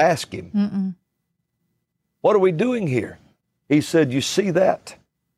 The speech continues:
Speaker 1: Who do you say I am?" All these gods down here. Now, who do you say I am? Do you know what was one of the gods there? Caesar. Caesar, Caesar's idol was there because they believed he was a god. Government was a god.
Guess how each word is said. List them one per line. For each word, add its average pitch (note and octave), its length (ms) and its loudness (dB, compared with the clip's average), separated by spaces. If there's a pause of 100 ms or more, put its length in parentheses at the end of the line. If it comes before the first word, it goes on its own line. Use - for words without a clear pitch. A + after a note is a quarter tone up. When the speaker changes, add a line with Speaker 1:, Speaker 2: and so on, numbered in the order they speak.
(380)
Speaker 1:
Who G3 100 0
do F#3 80 0
you F#3 140 2
say D#3+ 300 2
I D3 320 2
am?" - 260 -14 (720)
All F#3 240 4
these F3+ 200 2
gods D3 500 2
down C3 220 2
here. D3 120 0
Now, F3+ 240 2
who C4 60 -2
do A3+ 80 -2
you A3 140 0
say G3+ 280 0
I G3+ 200 0
am? C3+ 120 -4
Do B2+ 80 0
you F#3 160 0
know A3+ 80 2
what G3+ 220 2
was D3 160 0
one E3 180 0
of E3+ 80 0
the D#3+ 80 0
gods E3 460 0
there? F#3 300 0 (960)
Caesar. C3 580 -2 (720)
Caesar, D3 540 2 (680)
Caesar's D#3+ 500 0
idol C#3 380 2
was G#2+ 180 -4
there C3+ 160 4
because D3 280 0
they D#3 100 2
believed D3 360 0
he G#3 120 0
was C3+ 160 -2
a G#2+ 40 -4
god. G2+ 420 2
Government G3 500 2
was D3+ 180 0
a E3 60 2
god. C3+ 460 0